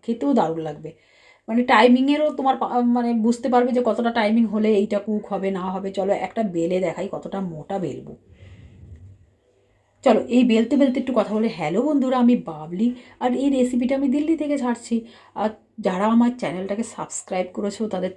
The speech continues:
thank you, ধন্যবাদ। আর যারা দেখেছো তাদেরকেও ধন্যবাদ দিচ্ছি। আর প্লিজ তোমরা এই রেসিপিটা একবার হলো না ফুল ভিডিও দেখার পরে একবার না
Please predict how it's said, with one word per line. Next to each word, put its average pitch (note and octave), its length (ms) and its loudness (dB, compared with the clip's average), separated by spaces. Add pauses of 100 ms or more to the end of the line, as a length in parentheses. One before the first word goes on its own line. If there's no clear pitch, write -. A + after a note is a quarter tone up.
thank F#3 340 -6
you, G#3+ 100 -2
ধন্যবাদ। F#3+ 600 0 (320)
আর - 80 -10
যারা A3 200 0
দেখেছো G3+ 420 -4
তাদেরকেও C#4+ 400 -4
ধন্যবাদ F3+ 500 -2
দিচ্ছি। E3 360 -10 (440)
আর E3+ 140 -6
প্লিজ G#3 420 -2
তোমরা G3 220 -2
এই F#3+ 120 -2
রেসিপিটা F3 500 -6 (100)
একবার F3+ 400 -4
হলো E3+ 320 -6
না F#3+ 140 -4
ফুল G3+ 360 -4
ভিডিও F3 360 -4
দেখার E3+ 560 -10
পরে E3 380 -6
একবার F3+ 300 -10
না G3 160 -10